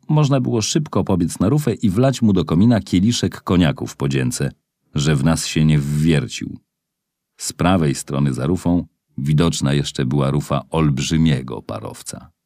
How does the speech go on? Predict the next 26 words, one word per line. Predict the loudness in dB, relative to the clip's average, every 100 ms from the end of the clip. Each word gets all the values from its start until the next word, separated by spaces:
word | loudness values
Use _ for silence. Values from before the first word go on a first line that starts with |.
| _ _ _ _
Proszę, | 0 2 4
niech | 2
pan | 2 0
kapitan | 0 0 0 0
szybko | 0 -2 -2
patrzy, | -2 -2 0 -2 -2 _ _
bo | -2
potem | 0 2 2
to | 2
już | 0 2
nikt | 2 0
w | -6
to | 0 2
nie | 2
uwierzy. | 4 4 2 -4 -12 _ _ _ _ _
Kochany | -6 -4 -4 -4 0 2 2 0 -2 -4
mój, | -6 -2 2 4 2 -2 -6 -10 -16 _ _ _ _ _ _ _
jak | -4 -2 -2 2
one | 6 6
szły! | 4 2 4 4 4 0 -6 -16 _ _ _ _ _ _ _
Co | -8 -6 -6 -8 _
tu | 2 2
się | 4 4 6
u | 4
ciebie | 0 0 0 0 0 0
dzieje? | 2 2 4 4 2 0 -4